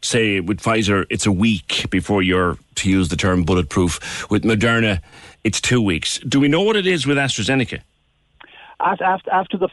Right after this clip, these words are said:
Speaker 2: first dose of AstraZeneca, actually twenty-eight days after the first dose of AstraZeneca, they are saying now that you have a very good immune response. Um, after the second dose, obviously, you go up to about ninety-four percent. So, um, I know AstraZeneca has had a bit of a,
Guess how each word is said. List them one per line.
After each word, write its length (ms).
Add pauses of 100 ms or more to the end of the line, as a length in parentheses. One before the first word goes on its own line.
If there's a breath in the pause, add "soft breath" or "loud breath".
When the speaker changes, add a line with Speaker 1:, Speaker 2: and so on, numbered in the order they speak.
Speaker 2:
first 280
dose 240
of 200
AstraZeneca, 480
actually 400
twenty-eight 500
days 220
after 260
the 100
first 280
dose 220
of 80
AstraZeneca, 840 (300 loud breath)
they 100
are 240
saying 180
now 140
that 160
you 120
have 80
a 60
very 160
good 200
immune 340
response. 460 (240)
Um, 560 (340 loud breath)
after 300
the 140 (100)
second 320
dose, 240
obviously, 380
you 180
go 140
up 100
to 80
about 180
ninety-four 640
percent. 540
So, 180 (380 loud breath)
um, 320
I 80
know 200
AstraZeneca 540
has 180
had 140
a 40
bit 180
of 100
a, 160